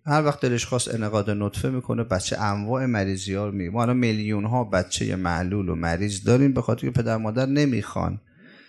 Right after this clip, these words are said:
قدرها رو رعایت کن، تنبلن.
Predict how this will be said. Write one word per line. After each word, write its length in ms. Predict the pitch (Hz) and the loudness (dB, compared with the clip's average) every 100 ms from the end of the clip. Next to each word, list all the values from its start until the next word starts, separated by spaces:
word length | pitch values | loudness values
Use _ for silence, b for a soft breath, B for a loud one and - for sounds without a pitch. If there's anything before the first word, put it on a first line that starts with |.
| B B _ _ _ _ _ _ _ - - | B B _ _ _ _ _ _ _ -8 2
قدرها 600 | 92 90 90 90 90 90 | 4 6 4 2 2 0
رو 180 | 87 90 | 2 0
رعایت 440 | 69 85 85 87 | 0 2 0 -2
کن، 120 | - | -6
تنبلن. 760 | - 143 143 147 147 120 123 | -2 0 2 2 2 0 -4